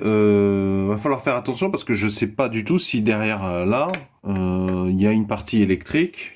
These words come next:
il y a une gaine électrique derrière, une gaine d'évacuation P V C de l'eau, une conduite en cuivre que je vais percer. Euh, j'ai pas l'appareil pour le savoir, donc ce que je vais faire, c'est y aller doucement,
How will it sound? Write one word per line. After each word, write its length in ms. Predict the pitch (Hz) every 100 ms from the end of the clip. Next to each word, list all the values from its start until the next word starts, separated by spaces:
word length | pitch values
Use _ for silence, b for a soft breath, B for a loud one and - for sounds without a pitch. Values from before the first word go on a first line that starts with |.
| 107
il 20 |
y 40 |
a 20 |
une 100 | 101
gaine 140 | 101 98
électrique 400 | 95 92 104 98
derrière, 580 | 87 90 120 147 147 113
une 320 | 104 107 104
gaine 160 | 104
d'évacuation 560 | 104 98 101 104 92 95
P 100 | 92
V 120 | 92
C 180 | 90 95
de 120 | 87
l'eau, 440 | 90 117 147 156 -
une 140 | 101
conduite 360 | 104 107 107 107
en 100 | 101
cuivre 320 | 98 113 101
que 120 | 98
je 100 | 90
vais 100 | 87
percer. 540 | 87 98 - 135 160 202 _ -
Euh, 640 | 98 95 92 90 87 87
j'ai 140 | 87 104
pas 180 | 143
l'appareil 420 | 135 - 120 117 113
pour 220 | 107 92
le 120 | 95
savoir, 680 | - 95 92 131 202 - _ - -
donc 180 | 110 104
ce 80 |
que 80 | -
je 80 | 104
vais 80 | 101
faire, 160 | 160
c'est 140 | 160 120
y 80 | 107
aller 140 | 104
doucement, 600 | 104 110 - 127 156 180